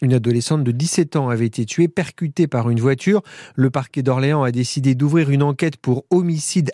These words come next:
involontaire. Selon les premières constatations, l'automobiliste qui est sorti indemne ne présentait pas de traces d'alcool ni de stupéfiants. Par ailleurs, des témoins affirment que la conductrice du scooter a grillé un feu rouge.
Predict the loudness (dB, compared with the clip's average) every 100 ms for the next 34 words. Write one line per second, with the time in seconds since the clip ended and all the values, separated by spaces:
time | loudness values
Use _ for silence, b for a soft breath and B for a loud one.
0 | 0 0 2 0 2 2 0 0 -2 B
1 | B B -2 2 2 2 0 0 2 2
2 | 0 -6 -6 -4 -2 -2 0 2 4 2
3 | 2 0 0 2 2 0 0 -4 -2 -4
4 | -2 -6 -2 0 2 2 2 0 -2 0
5 | -2 0 0 2 0 2 -2 0 -2 0
6 | -4 -4 -4 -2 -2 0 0 2 2 2
7 | 0 -2 -6 -4 -4 -4 -4 B B B
8 | B -6 -2 0 0 -2 -4 -2 0 0
9 | -2 -2 -2 0 -2 0 0 0 -2 -2
10 | -2 0 -2 -2 -4 -4 -4 2 2 2
11 | -2 -4 -2 0 2 0 0 -2 0 0
12 | 0 -4 -8 -10